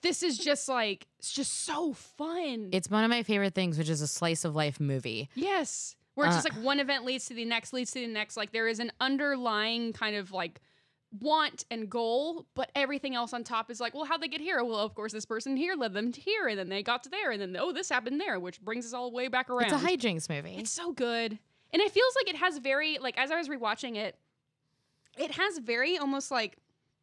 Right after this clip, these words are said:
Speaker 1: excuse me, I have juice in my throat. Commedia dell'arte or, like, Looney Tunes energy.
Speaker 2: Yeah.
Speaker 1: Just between the two main <clears throat> characters, you have, um,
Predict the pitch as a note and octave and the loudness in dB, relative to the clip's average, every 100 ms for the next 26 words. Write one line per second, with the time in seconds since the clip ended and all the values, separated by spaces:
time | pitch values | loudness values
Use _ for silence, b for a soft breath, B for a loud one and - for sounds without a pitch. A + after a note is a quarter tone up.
0 | _ _ - F4 C4 G3+ G#3 G#3+ F#3 A#3 | _ _ -4 -4 -2 -6 -8 -12 -4 0
1 | D4+ - A3 G3 F#3+ F#3+ _ _ _ _ | 0 -2 -6 -4 -6 -6 _ _ _ _
2 | _ _ _ _ - C4+ C#4+ D4+ C#4+ B3+ | _ _ _ _ -2 0 2 0 2 2
3 | A3+ G#3 G#3+ C#4+ D#4 C4+ A3 G#3 G#3 G#3+ | 2 0 0 0 0 0 0 0 -4 -4
4 | A#3 D#4 D#4+ F4+ F4+ F#4+ G4 B E3 C#3+ | -2 0 0 0 0 0 -2 B 0 0
5 | - C#4+ D4+ D4+ D4 C4+ - A#3+ B3 B3 | -2 -4 -2 0 0 0 2 2 4 4
6 | A#3+ A3+ A#3 C4+ B3 B3 A3+ G#3 G3+ - | 4 4 0 -4 -4 -2 0 0 -2 -4
7 | G#3+ G#3 G3 F3 F3 G3 | -2 0 -2 -4 -6 -10